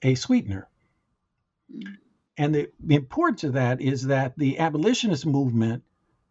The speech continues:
Speaker 1: had a position against what they call blood-soaked sugar. So they were
Speaker 2: Mm.
Speaker 1: against the cane sugar coming from the South.
Speaker 2: Mm.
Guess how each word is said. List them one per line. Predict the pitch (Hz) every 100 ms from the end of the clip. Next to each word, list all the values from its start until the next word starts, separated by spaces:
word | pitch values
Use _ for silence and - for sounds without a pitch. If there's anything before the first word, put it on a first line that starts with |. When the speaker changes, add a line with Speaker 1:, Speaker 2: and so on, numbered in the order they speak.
| _ _ _
Speaker 1:
had | 156 151
a |
position | 139 127 190 - 147
against | 131 156 151 -
what | 170 143
they | 151
call | 147 143 131 127
blood-soaked | 104 135 175 180 160 - - - 151 143 - - _
sugar. | - 160 131 87 - _ _ _ _ _ - _ _ _ _
So | 151
they | 151
were | 202 - -
Speaker 2:
Mm. | -
Speaker 1:
against | 427 - -
the | 135 127 -
cane | 196 214 170
sugar | 135 170 127
coming | 123 170 143
from | 143 120
the | 113
South. | - 113 - - _ _ _ _ _ _ _ _ -
Speaker 2:
Mm. | 196 196 190 180 175 180